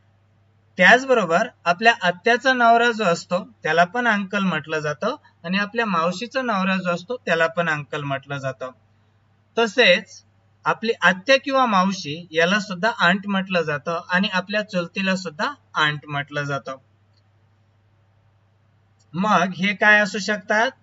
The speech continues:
These are your parents' siblings असू शकतात, म्हणजे आई वडिलांची भावंड असू शकतात.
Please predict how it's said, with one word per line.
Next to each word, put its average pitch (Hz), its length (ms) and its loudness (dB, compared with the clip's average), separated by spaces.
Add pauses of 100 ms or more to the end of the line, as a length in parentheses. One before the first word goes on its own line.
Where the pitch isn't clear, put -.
(120)
These 175 260 -4
are 202 240 4 (140)
your 190 280 0 (180)
parents' 185 720 2 (120)
siblings 170 720 -4
असू 147 180 -8
शकतात, 139 460 -8 (440)
म्हणजे 190 260 -4 (840)
आई 170 200 6
वडिलांची 165 680 -2
भावंड 170 560 -2
असू 147 240 -8
शकतात. 135 440 -8